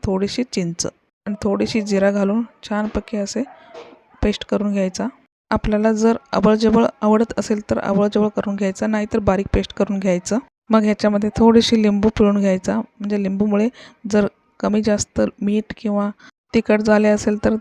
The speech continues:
ते बरोबर कंट्रोल करून घेतो. तर हे बघा, इकडे किती छान मस्त लाल भडक आपली मिरचीचा ठेचा तयार आहे. हा ठेचा बनवले की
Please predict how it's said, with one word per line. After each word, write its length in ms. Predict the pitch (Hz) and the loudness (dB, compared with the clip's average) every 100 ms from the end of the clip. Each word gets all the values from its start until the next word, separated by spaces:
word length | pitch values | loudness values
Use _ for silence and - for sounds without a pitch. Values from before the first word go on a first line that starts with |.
| 220 | 0
ते 80 | 214 | 2
बरोबर 360 | 202 208 214 | 4 4 2
कंट्रोल 360 | - 208 190 196 - | -2 -4 -2 -4 -2
करून 200 | 202 208 | -2 -2
घेतो. 320 | 185 - - _ _ _ - | -2 -2 -6 _ _ _ -10
तर 120 | - | -8
हे 140 | 208 208 | -4 -4
बघा, 220 | 202 196 | -4 -4
इकडे 340 | 190 - 202 202 - | -8 -8 -10 -10 -12
किती 200 | 208 208 - | -10 -10 -10
छान 420 | - 202 208 214 | -12 -6 -4 -4
मस्त 280 | 196 180 - _ _ _ - | -6 -8 -10 _ _ _ -6
लाल 240 | 202 208 | -2 -2
भडक 320 | 208 196 214 - - | -2 -2 -4 -8 -12
आपली 360 | 196 190 214 269 _ _ _ _ _ _ - | -10 -8 -8 -8 _ _ _ _ _ _ -8
मिरचीचा 420 | 202 - 202 - | -8 -4 -6 -6
ठेचा 340 | - - - 208 - | -6 -6 -6 -8 -6
तयार 220 | 190 190 | -4 -4
आहे. 240 | 190 190 254 _ _ _ _ | -4 -6 -8 _ _ _ _
हा 140 | - 226 | -2 0
ठेचा 360 | 226 202 - | 0 -2 0
बनवले 400 | 208 202 202 196 196 | 0 2 2 2 -2
की 140 | 202 | -6